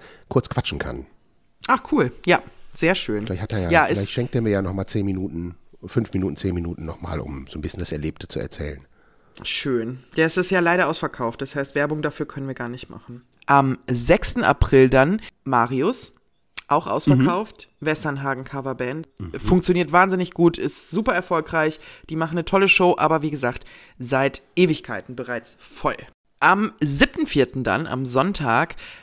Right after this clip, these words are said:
Speaker 2: ähm, die Rotary Benefits Gala. Und, äh, es spielt das Rotary Orchester Deutschland.
Speaker 1: Mhm.
Speaker 2: Beginn ist tatsächlich schon um elf Uhr. Es ist also, äh, eine Matinee-Veranstaltung.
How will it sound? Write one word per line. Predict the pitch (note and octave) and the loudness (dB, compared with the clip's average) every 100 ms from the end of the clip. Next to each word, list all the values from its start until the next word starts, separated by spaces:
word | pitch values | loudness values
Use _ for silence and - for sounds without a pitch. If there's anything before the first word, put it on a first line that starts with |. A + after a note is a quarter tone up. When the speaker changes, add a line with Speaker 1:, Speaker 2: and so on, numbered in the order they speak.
| _ | _
Speaker 2:
ähm, | C#3+ C#3 C#3 C#3 | -2 0 0 -4
die | C#3+ C#3+ | 0 2
Rotary | C#3 B2 E3+ B3+ B3 A3+ G3+ G3 D#3 A#2+ - _ | 2 2 4 4 2 0 2 0 -2 -8 -18 _
Benefits | D#3 C3 - B2 - - | 4 4 0 -4 -4 0
Gala. | A2 A2+ A2 A2 C3+ - | 2 4 4 2 -4 -10
Und, | C3+ C3 - | -8 -8 -2
äh, | B2+ A#2 | 2 2
es | B2+ | 2
spielt | E3+ E3+ | 0 0
das | D#3 | 0
Rotary | C#3+ D3 C#3 | -2 -2 -2
Orchester | F2+ - A#2+ C3 | -2 -4 -6 -6
Deutschland. | F2 F#2+ - G2+ - - _ - - - - | -4 -4 -2 -4 -8 -12 _ -18 -16 -18 -8
Speaker 1:
Mhm. | G2+ G2+ | -4 0
Speaker 2:
Beginn | C#3+ F#3+ A3+ | 2 2 2
ist | - | 2
tatsächlich | F3+ F#3 F3+ | 2 2 2
schon | F#3 | 0
um | E3+ | 0
elf | C3+ D3+ - | 0 0 -2
Uhr. | B2+ D#3+ B3 | -2 0 -2
Es | - | -4
ist | E3 - | -6 -4
also, | D3 D3 C#3 C3 B2+ - | -2 -2 -2 -2 -2 -2
äh, | |
eine | D3+ G#3+ | -2 0
Matinee-Veranstaltung. | A#3 A#3+ B3 F#3 - - - - - - - F2 | 2 2 0 0 0 -6 -6 -8 -8 -10 -10 -14